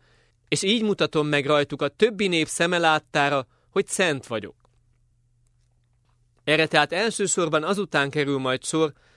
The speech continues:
miután Isten visszahozta népét a földre, és ismét egy nemzetté forrasztotta őket.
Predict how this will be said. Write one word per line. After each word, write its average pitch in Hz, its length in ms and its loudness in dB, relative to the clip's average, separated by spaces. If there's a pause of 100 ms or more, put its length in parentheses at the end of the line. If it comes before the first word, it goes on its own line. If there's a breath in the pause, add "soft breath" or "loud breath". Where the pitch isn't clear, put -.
(140 soft breath)
miután 196 300 0
Isten 196 340 0
visszahozta 147 600 -2
népét 139 420 -2
a 131 80 -6
földre, 160 500 0 (360 soft breath)
és - 140 -6
ismét 196 400 -2
egy 196 180 4
nemzetté 143 560 -2
forrasztotta 131 800 -4
őket. 113 400 -10